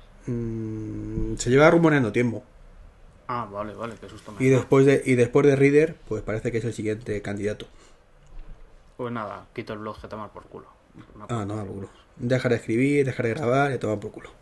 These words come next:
Speaker 2: Sí, tanto tiempo que me quita a la semana, ya
Speaker 1: <laughs>
Speaker 2: No, sí, no, bueno, de hecho lo lle-, lo llevo tiempo pensando.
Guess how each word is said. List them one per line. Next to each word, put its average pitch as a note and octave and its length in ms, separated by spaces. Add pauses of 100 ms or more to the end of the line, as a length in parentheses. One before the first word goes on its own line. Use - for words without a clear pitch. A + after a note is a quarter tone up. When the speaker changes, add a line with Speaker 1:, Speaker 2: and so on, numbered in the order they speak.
(1120)
Speaker 2:
Sí, C3 400
tanto A#2+ 220
tiempo A#2+ 240
que A#2 80
me A2+ 140
quita A2 520
a A2+ 40
la A2 100
semana, C3 540
ya G2 200
Speaker 1:
<laughs> - 760 (1200)
Speaker 2:
No, F#3+ 180
sí, A#2 340
no, A2+ 220
bueno, B2+ 320
de G#2+ 80
hecho G#2+ 140
lo A#2 100
lle-, A#2 160
lo A#2 160
llevo A2+ 220
tiempo G2 260
pensando. A2 440